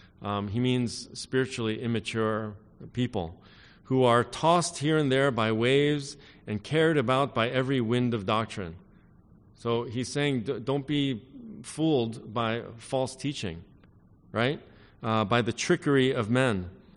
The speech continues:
by craftiness in deceitful scheming." Uh, the Bible over and over and over,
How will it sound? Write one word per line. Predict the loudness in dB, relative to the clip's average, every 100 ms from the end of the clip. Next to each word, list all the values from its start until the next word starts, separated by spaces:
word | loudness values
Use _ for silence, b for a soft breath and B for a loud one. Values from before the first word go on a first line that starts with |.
| b -10
by | -4 -4
craftiness | -2 0 2 2 2 2 2 0
in | -2 0
deceitful | -2 -4 -4 -4 -2 -4
scheming." | -4 -2 0 0 -2 -6 B B B B B
Uh, | -4
the | 2
Bible | 4 4 4 4
over | 2 4 2
and | 2
over | 2 2 2
and | 2
over, | 2 0 -2